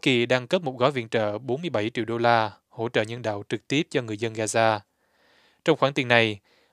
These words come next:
mười lăm triệu sẽ được trao cho Cơ quan Cứu trợ Liên Hiệp Quốc cho người tị nạn Palestine ở vùng Cận Đông, để đáp lại thỉnh cầu khẩn cấp Gaza sáu mươi triệu đô la của Liên Hiệp Quốc,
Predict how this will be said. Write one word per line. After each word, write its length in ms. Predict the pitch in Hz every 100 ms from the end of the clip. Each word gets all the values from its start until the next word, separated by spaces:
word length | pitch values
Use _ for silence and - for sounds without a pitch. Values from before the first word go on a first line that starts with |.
| -
mười 120 | 143
lăm 200 | 131 147
triệu 260 | 135 113 110
sẽ 160 | -
được 220 | 139 117 -
trao 220 | 131 123
cho 140 | 131
Cơ 120 | 135
quan 260 | 127 123 117
Cứu 160 | - 170
trợ 160 | 123 104
Liên 160 | 120
Hiệp 120 | 110 -
Quốc 200 | 165 170
cho 120 | - 127
người 140 | 110
tị 140 | 110
nạn 240 | 110 104 104
Palestine 560 | 120 113 - - 120 113
ở 40 |
vùng 180 | 107 110
Cận 220 | 104 104
Đông, 300 | 110 117 113 101 _ - _ _ -
để 100 | 131
đáp 180 | 156 147
lại 220 | 117 110
thỉnh 180 | 120 135
cầu 200 | 127 113
khẩn 220 | 107 107
cấp 140 | 160 151
Gaza 440 | 127 131 120 110
sáu 220 | - 131
mươi 120 | 165
triệu 140 | 127 110
đô 120 | 117
la 260 | 117 113 107
của 180 | 110
Liên 140 | 120 113
Hiệp 100 | 107
Quốc, 220 | 127 165